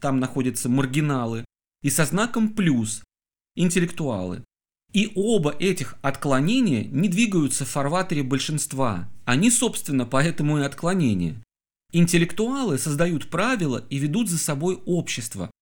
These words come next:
Они являются просвещенной элитой. Но как в эпоху интернета с диктатурой интернет-гигантов эта интеллектуальная элита может достигнуть общества, если их работы, скорее всего, не попадают в заданный фарватер?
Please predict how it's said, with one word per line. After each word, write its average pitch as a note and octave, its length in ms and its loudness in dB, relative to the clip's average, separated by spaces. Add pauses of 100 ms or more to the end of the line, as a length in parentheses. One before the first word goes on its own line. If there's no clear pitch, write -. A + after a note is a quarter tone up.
(320)
Они E3 420 6
являются C#3+ 680 2
просвещенной E3 880 0
элитой. D#3+ 640 0 (560)
Но E3 180 6
как A3+ 340 0
в F3 100 4
эпоху F3+ 440 0
интернета F3 560 -2
с A2 60 -4
диктатурой C3+ 640 0
интернет-гигантов D#3+ 1000 0
эта E3 220 0
интеллектуальная D3 720 0
элита G#3+ 300 0
может E3+ 400 0
достигнуть E3 640 -2
общества, A2+ 640 -2
если D#3 320 0
их D3+ 140 -2
работы, D3 480 0
скорее C3 340 -2
всего, A2+ 480 -2 (800)
не E3+ 220 8
попадают G#3 800 0
в - 40 -4
заданный E3 600 0
фарватер? A2+ 720 -6